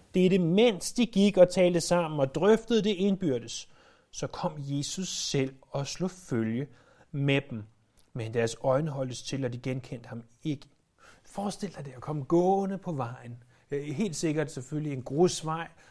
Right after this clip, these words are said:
en grussti af en eller anden art. Og, øh, det er, øh, forår, og det er temmelig sikkert ganske varmt i sig selv, og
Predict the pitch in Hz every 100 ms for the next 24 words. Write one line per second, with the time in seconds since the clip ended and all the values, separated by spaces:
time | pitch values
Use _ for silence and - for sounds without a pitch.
0 | _ 151 151 135 139 180 - - - 190
1 | 175 156 170 185 185 160 147 147 135 131
2 | 135 _ - - - 113 - - - 156
3 | 147 147 - _ _ 156 - 151 139 127
4 | 123 127 120 117 170 190 196 196 175 165
5 | - - - 135 135 135 139 135 123 117
6 | - 180 175 151 160 151 147 - - 151
7 | 151 - 147 123 123 127 151 151 156 143
8 | 131 120 - 165 131